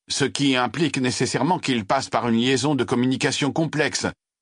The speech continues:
Il nous suffit de détruire ou de blinder n'importe quel nœud de communication et d'employer une fausse source d'émission pour continuer à transmettre des signaux de non-détonation.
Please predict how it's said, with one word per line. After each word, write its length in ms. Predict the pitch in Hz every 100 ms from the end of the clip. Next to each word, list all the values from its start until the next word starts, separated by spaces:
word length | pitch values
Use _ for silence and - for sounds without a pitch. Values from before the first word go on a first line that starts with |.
| _ _ _ _ _ -
Il 280 | 160 160 165
nous 120 | 170
suffit 420 | - 180 - 196
de 140 | 139 127
détruire 640 | 127 151 - 220 220 131
ou 100 | 127
de 160 | 113 127
blinder 560 | 113 160 180 143 170
n'importe 680 | 151 202 196 180 139 - 139
quel 260 | 156 143 135
nœud 160 | 160
de 120 | 135 120
communication 720 | 135 135 131 143 127 190 202
et 140 | 139
d'employer 500 | 139 131 - 147 143
une 300 | 156 143 139
fausse 320 | 117 185 196 -
source 420 | - 170 139 131
d'émission 540 | 113 120 117 151 160 - - -
pour 180 | 143 143
continuer 580 | - 160 - 147 143 147
à 120 | 127
transmettre 580 | - 135 - 127 131 127
des 100 | 120
signaux 380 | - 123 117 127
de 160 | 98 104
non-détonation. 880 | 113 117 113 113 110 113 - 107